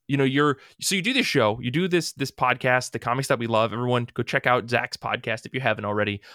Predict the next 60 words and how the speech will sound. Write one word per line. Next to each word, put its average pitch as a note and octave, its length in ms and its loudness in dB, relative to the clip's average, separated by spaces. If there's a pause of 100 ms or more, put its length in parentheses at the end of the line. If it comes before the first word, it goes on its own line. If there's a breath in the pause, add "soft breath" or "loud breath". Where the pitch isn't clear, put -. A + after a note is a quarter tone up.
(140)
um, G2 340 -2
because G#2+ 240 -6
you A#2+ 80 0
will B2+ 100 2
find C3 260 0
some A2+ 120 -6
very C3 300 2
interesting B2+ 360 -4
discussions A2+ 480 -2
about G#2 200 -6
some, G#2 180 -8 (400 loud breath)
uh, G2+ 240 -2 (520)
a, D#3+ 260 2
a - 20 -4
wild C3+ 600 0
array A#2+ 200 2
of G#2 140 -2
books. - 340 -6 (260 loud breath)
Um, A2 340 2 (140)
but - 200 2
so - 160 -4
you, F3+ 260 -4 (160)
you've C#3+ 220 -2
been C#3 160 -2
reading F3 200 -2
comics D3+ 400 0
for C3+ 140 -2
a A2+ 40 -4
very C#3+ 180 4
long B2 240 2
time. A#2 260 -4
I A#2+ 40 -2
guess C3 180 -2
what E3 280 -2
keeps - 360 -10
you C#3 160 -2
reading? A2 220 2
What B2 120 0
keeps - 260 -4
you C#3 100 0
excited? G#2+ 380 0
Is G#2+ 120 -6
it A#2 60 -4
just D#3+ 200 0
the B2+ 80 -6
podcast, F3+ 640 0
or C#3+ 80 2
do B2 140 -6
you, D3+ 220 -4
like, D3 340 0 (240 soft breath)
are B2+ 80 -2
you C3 80 0
still E3 240 -2
able D#3 200 2
to, C3 80 -2
like, A2+ 180 0
seek - 340 -10
books D3+ 280 0
out D#3+ 200 0
yourself? C#3+ 560 0